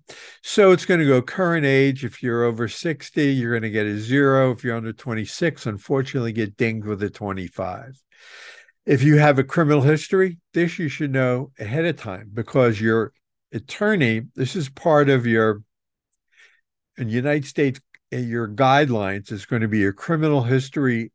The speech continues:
score versus your offense level. And so this criminal history score is what the prosecution is looking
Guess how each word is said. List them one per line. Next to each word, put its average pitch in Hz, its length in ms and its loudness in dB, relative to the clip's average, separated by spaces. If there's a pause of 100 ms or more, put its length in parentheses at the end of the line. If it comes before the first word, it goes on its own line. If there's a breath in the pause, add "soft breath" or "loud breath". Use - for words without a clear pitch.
(140)
score 107 680 -2 (560)
versus 123 720 -2
your 117 220 -4
offense 131 640 -6
level. 101 460 -6 (680 soft breath)
And 123 160 -8
so 123 140 0
this 135 240 2
criminal 180 540 0
history 135 540 0
score 107 580 -6 (220 soft breath)
is 113 200 -6
what 123 240 -2
the 107 80 -6
prosecution 143 1040 -2
is 98 200 -10
looking 107 520 -6